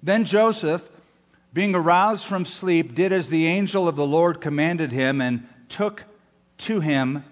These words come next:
his wife and did not know her until she had brought forth her firstborn son, and he," that's Joseph, "called his name Jesus."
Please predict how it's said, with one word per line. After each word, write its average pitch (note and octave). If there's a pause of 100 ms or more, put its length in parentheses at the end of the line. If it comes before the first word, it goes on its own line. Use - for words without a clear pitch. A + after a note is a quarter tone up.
(320)
his C#3
wife A2 (880)
and C3+
did F3+
not F#3
know E3+
her G#2+ (880)
until C#3+
she D3
had C3
brought C3+
forth C3+
her B2+
firstborn B2+
son, B2 (720)
and A#2+
he," C3 (240)
that's A2+
Joseph, B2 (680)
"called D3
his A#2
name G#2 (880)
Jesus." G2+